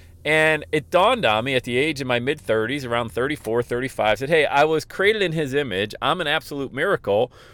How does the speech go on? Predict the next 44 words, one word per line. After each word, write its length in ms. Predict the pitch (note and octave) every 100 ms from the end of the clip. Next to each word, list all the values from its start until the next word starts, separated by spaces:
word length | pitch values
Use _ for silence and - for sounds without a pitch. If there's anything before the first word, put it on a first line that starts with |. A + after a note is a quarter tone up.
| - -
Why 260 | A#2 E3+
am 100 | G#3
I 60 | G#3
not 220 | G3+ G3
acting 320 | G3+ A3 F3
like 240 | A#2+ G2 D2+
it? 100 | -
Why 220 | A#2+ E3+
am 100 | A3
I 120 | G3+
acting 400 | F3+ F#3 - F3
like 240 | D3+ D3 C#3+
everybody 420 | C#3 C#3 C#3 D3+
else? 320 | F#3+ E2+ -
You 60 | G2
know, 40 |
I 60 | G#2
gotta 300 | F2 A2 C3
go 120 | D3
to 120 | D#3
a 40 |
job 440 | C#3+ C#3 C#3 D3 C#3
every 200 | C#3 C#3
day. 300 | B2 C3+ C3+
I 100 | G#2+
gotta 280 | F2+ G#2 A#2+
pay 260 | - C#3
the 80 | C3+
bills." 420 | A#2 A#2 A#2 A#2+
Of 140 | D#3 -
course 340 | - G4 F#4
that's 300 | - B2+ -
important. 500 | G#2 - A2 D2+ C2+
I'm 80 | B2
not 180 | G#3 -
saying 200 | G#3+ F#3+
it's 160 | -
not 240 | D#3 F3 D#3
important, 420 | - F#3 E3 A#2+
but 120 | A#2+
if 100 | -
you 100 | A#3
don't 180 | G4 G3
start 360 | - D#3+ C#3+